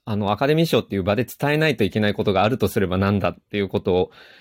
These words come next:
本当に年若き二人の青年がやってるっていうことにね、本当に、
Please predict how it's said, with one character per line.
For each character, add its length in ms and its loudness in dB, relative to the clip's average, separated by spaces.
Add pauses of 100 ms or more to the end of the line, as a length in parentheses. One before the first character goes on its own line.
(280)
本 120 -6
当 60 0
に 60 -2
年 240 -2
若 220 0
き 120 -2
二 240 0
人 80 2
の 160 -2
青 120 0
年 120 0
が 80 0
や 140 0
っ 80 -4
て 180 -4
る 100 2
っ 20 2
て 180 -8
い 60 0
う 40 -6
こ 120 -6
と 100 2
に 100 -2
ね、 220 -2
本 240 -2
当 100 0
に、 200 0